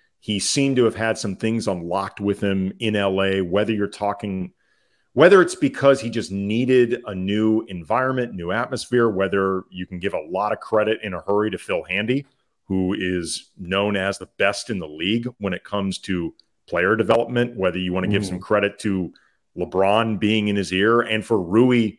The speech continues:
Speaker 1: saying to LeBron, "Give me information, give me feedback." Like, by all accounts,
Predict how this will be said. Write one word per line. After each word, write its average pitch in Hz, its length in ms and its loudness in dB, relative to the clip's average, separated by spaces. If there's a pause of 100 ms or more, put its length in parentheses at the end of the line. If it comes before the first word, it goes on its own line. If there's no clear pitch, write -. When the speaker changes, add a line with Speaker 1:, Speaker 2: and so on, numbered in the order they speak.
(280)
Speaker 1:
saying 131 460 0
to 107 120 0
LeBron, 110 600 0 (480)
"Give 123 260 2
me 123 220 2
information, 104 840 -2
give 113 260 2
me 107 200 0
feedback." 113 680 -2
Like, 98 240 -2
by 101 160 0
all 123 300 4
accounts, 104 580 -6